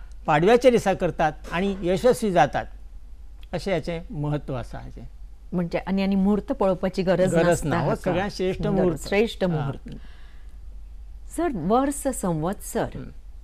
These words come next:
Speaker 2: म्हणजे ही कल्पना कितें?
Speaker 1: हे पळय, हो काळ जो आसता तो अनादी अनंत आसा, ताका सुरवात ना, शेवट ना. आमी ताका परिमाणां लायल्ल्या आनी ही जी परिमाणां आसा ती निसर्ग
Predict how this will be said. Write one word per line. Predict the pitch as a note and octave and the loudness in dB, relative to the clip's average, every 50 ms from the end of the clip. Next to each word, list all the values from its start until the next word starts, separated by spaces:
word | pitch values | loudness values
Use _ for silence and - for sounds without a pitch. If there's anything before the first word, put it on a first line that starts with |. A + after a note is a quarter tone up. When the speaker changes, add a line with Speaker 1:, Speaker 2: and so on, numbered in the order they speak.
| - | -12
Speaker 2:
म्हणजे | - - G3 G3+ G3 F#3 G3+ G3 - | -8 -2 0 0 0 0 0 0 0
ही | G3 G#3 | 0 2
कल्पना | - A#3+ G#3 G3+ - G3 A3+ C#4 C#4+ - | 2 2 2 2 2 0 0 0 0 0
कितें? | C4+ G3 D3+ A2 - - - - - - - - - - - - - - - - - - - - - - - | 0 -2 -2 -4 -6 -12 -16 -16 -16 -14 -14 -14 -14 -14 -14 -14 -14 -14 -12 -14 -14 -14 -14 -14 -14 -6 -4
Speaker 1:
हे | E3+ | -4
पळय, | D3 E3 D3 A2+ A#2 - - - - - - - - - - - - - | -2 0 -2 -2 -4 -6 -12 -14 -14 -14 -14 -14 -14 -14 -14 -14 -8 2
हो | - G3+ | 2 2
काळ | G#3+ - - - A3+ G#3+ A#3 B3 B3+ A#3+ | 2 2 2 6 8 10 12 12 12 12
जो | A#3 A#3+ | 12 10
आसता | A3 G#3 - - - A3 G#3 G#3 | 10 10 8 4 4 4 4 4
तो | - A3 A3 | 4 2 0
अनादी | G#3+ F#3+ F3+ G3 G#3 A3 G#3+ A3+ A3 | 2 2 2 2 2 2 4 4 4
अनंत | G#3+ G3+ G3+ G#3+ A3 F#3+ - | 4 4 4 2 4 6 8
आसा, | G#3+ F#3+ E3+ - E3+ B2+ - - - - - - - - - | 8 8 8 6 2 0 -2 -6 -12 -14 -14 -14 -14 -4 -4
ताका | E3 C#3+ G#3 G#3+ | -2 2 2 2
सुरवात | - - F#3 F3 F3 G3 G#3 G#3+ G#3 | 2 2 2 4 6 6 6 6 6
ना, | A#3 A#3 A#3+ | 4 2 2
शेवट | A#3 - G3 G3 A3+ A#3+ F3+ | 2 2 2 4 4 4 4
ना. | G3+ F#3 C3 A#2+ - - - - - - - - - | 2 -2 -4 -4 -8 -12 -16 -16 -14 -14 -14 -10 -4
आमी | C3+ C#3 E3+ G3+ B3 C#4+ C#4 - | 0 4 6 6 6 6 4 2
ताका | C4+ A#3+ C4 B3+ | 0 4 4 4
परिमाणां | A#3+ - - G#3 G#3 A3+ B3+ C4 A#3+ A#3 A3+ A#3 A3 | 2 4 4 4 4 6 4 4 4 4 4 4 4
लायल्ल्या | G#3 G3 F3+ E3 D3 C3 B2 A#2+ | 4 4 4 4 4 2 -2 -4
आनी | A#2+ C#3 D#3 C#3+ - | -4 -4 -4 0 4
ही | A#3 C4 | 4 4
जी | A#3 A#3+ C#4+ | 6 4 2
परिमाणां | A#3+ - G#3+ G3+ G3 A#3 B3+ C4+ C4 B3+ B3 A#3+ | 4 4 4 6 6 6 8 8 6 6 6 6
आसा | G#3+ F3 - - F3 E3 E3+ - - - - - - - - | 4 2 2 2 0 0 0 -4 -10 -14 -14 -14 -12 -4 -2
ती | G#3 G3+ | 0 2
निसर्ग | F3 D#3 D3+ D3 - G#3+ A3+ A#3 | 2 0 0 0 0 2 4 6